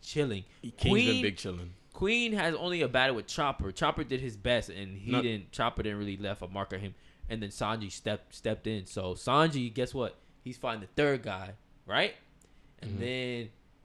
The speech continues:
Speaker 1: Zoro's about to fight King, and Luffy's fighting, uh, Kaido. So
Speaker 2: I, I like it,
Speaker 1: It's
Speaker 2: and
Speaker 1: a
Speaker 2: I, th-, I
Speaker 1: bicycle.
Speaker 2: think, I think Zoro is gonna fight King alongside Marco. Depend-, depending on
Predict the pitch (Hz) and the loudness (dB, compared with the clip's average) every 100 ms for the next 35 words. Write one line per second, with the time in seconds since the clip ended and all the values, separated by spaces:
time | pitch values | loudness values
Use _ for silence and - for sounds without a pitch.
0 | - 107 131 135 117 113 117 - 110 107 | -12 2 4 6 4 -2 -6 -8 -4 -2
1 | 101 90 - - - - 143 123 104 107 | -2 -6 -10 -20 -18 -2 0 0 -2 -6
2 | - - - - 107 101 123 117 104 92 | -10 -20 -20 -18 -14 -8 -10 -10 -16 -10
3 | 92 87 90 - _ - 87 78 69 - | -8 -8 -12 -16 _ -12 -8 -8 -10 -14
4 | - 101 90 87 - 90 85 - - - | -2 -2 -2 -8 -14 -14 -14 -18 -14 -6
5 | 95 - 101 98 104 - - - 110 120 | -6 0 2 4 4 2 -8 0 4 6
6 | 185 - 117 127 131 117 - - 107 120 | 6 4 4 6 6 6 -4 -4 -2 0
7 | 110 87 87 107 107 92 92 - - 87 | -2 -2 0 4 4 2 -8 -10 -8 -4
8 | 101 92 - 98 - - 101 92 92 92 | -4 -4 -2 -2 -2 -4 -4 -2 -4 -4
9 | 92 92 85 92 87 - - - - 104 | -4 -6 -6 -8 -12 -14 -10 -10 -8 -6
10 | - 135 131 - 101 123 131 127 - 113 | 0 2 2 -4 -8 -2 -2 -2 -4 -4
11 | 107 98 | -2 -4